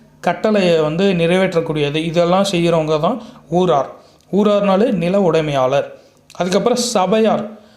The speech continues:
சபையார் அப்படிங்கிறவங்க யாருன்னா, பிரம்மதேயம் நிர்வகிப்பதற்காக, so பிரம்மதேயம்ங்கிறது பிராமணர் குடியிருப்பு, அதை நிர்வாகம் செய்யறதுக்காக உருவாக்கப்பட்டது தான் சபையார்.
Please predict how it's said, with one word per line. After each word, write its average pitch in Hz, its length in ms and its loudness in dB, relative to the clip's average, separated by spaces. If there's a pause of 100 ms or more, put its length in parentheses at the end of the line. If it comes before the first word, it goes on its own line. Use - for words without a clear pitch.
(160)
சபையார் 220 580 0
அப்படிங்கிறவங்க 180 720 2
யாருன்னா, 151 320 0 (520)
பிரம்மதேயம் 214 720 2
நிர்வகிப்பதற்காக, 170 960 0 (520)
so 180 200 -2
பிரம்மதேயம்ங்கிறது 202 920 2
பிராமணர் 185 400 2
குடியிருப்பு, 151 480 -2
அதை 185 300 0
நிர்வாகம் 202 500 2
செய்யறதுக்காக 175 540 0
உருவாக்கப்பட்டது 170 640 0
தான் 196 220 0
சபையார். 175 580 0